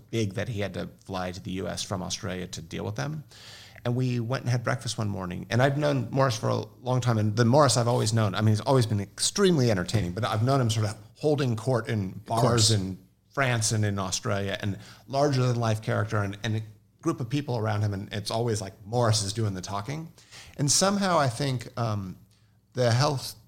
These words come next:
Speaker 1: issues and the kind of mortality brush that he had, uh, I saw, I, I, we went to breakfast and there was this Morris that,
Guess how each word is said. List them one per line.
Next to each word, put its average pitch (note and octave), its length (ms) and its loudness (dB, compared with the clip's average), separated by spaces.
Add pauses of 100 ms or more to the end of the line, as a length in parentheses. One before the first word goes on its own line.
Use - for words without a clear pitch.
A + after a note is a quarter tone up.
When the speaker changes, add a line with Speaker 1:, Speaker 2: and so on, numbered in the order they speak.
(460)
Speaker 1:
issues G#2+ 480 -2
and A2 140 -2
the G2+ 140 -2
kind A2+ 220 -2
of - 160 -8
mortality A#2 540 0
brush G2 340 -6
that G2 120 -6
he F#2 100 -6
had, F2 420 -8 (140)
uh, E2+ 240 -4 (840)
I B2 140 0
saw, C3 420 0
I, B2+ 260 -2
I, C3 100 -4
we A#2+ 200 -6
went C3+ 180 -2
to C3 60 -4
breakfast C#3 380 -2
and A2+ 100 2
there A2+ 80 2
was G#2+ 140 0
this A2 200 -6
Morris A2+ 400 0
that, G#2 280 -8